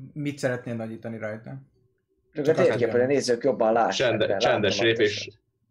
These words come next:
Speaker 3: Harris közé.
Speaker 1: Még jobban ki tudom
Speaker 3: Tehát ahol a
Speaker 1: nagyítani.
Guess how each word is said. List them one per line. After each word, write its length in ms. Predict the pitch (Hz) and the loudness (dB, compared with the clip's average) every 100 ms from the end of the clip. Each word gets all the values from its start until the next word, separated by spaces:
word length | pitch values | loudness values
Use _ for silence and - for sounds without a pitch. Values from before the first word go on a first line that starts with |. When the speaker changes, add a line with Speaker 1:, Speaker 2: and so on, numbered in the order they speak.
| _ - | _ -6
Speaker 3:
Harris 340 | 98 82 - | -2 -4 -6
közé. 440 | - 71 85 69 - _ _ _ _ _ _ _ _ - - | -6 -6 -4 -8 -10 _ _ _ _ _ _ _ _ -16 -4
Speaker 1:
Még 200 | 165 120 | -2 0
jobban 200 | 120 139 | 0 -2
ki 100 | 175 | -2
tudom 200 | 92 - | -4 0
Speaker 3:
Tehát 140 | 95 | 0
ahol 140 | 101 | 2
a 40 | - | 0
Speaker 1:
nagyítani. 340 | 127 131 156 | -2 -6 -10